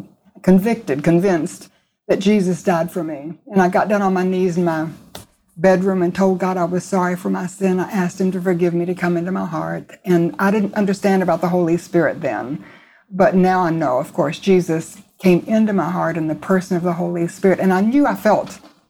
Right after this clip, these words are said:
lighter. You know, I went down to tell my mother what I'd done, and I, I felt, um, I didn't even know I had a burden at that age, but, but I felt lighter on the inside, and I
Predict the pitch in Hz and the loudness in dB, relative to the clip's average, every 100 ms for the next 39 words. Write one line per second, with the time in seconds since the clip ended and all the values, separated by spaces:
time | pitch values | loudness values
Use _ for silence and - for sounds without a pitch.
0 | _ _ 175 165 170 151 127 - 190 180 | _ _ 2 4 2 0 -4 0 2 4
1 | 196 208 208 180 180 202 175 170 175 180 | 4 2 2 2 2 2 2 2 2 2
2 | 170 160 156 160 170 165 156 160 - - | 0 0 0 2 2 2 0 -4 -12 -20
3 | _ _ _ 196 190 - 240 180 - - | _ _ _ -10 -4 0 0 0 -12 -6
4 | 196 170 160 165 185 - 208 233 214 190 | -2 -2 -2 -6 -6 0 2 4 2 2
5 | 185 180 180 170 190 233 143 135 160 151 | 2 2 0 0 0 0 0 0 2 2
6 | 135 139 143 180 - 185 196 190 226 220 | 0 -4 -4 -2 -2 0 2 2 0 0
7 | 190 180 185 180 170 175 175 180 - 170 | 2 0 0 0 0 0 -2 -2 -4 -6
8 | 170 180 170 165 | -2 -2 0 -2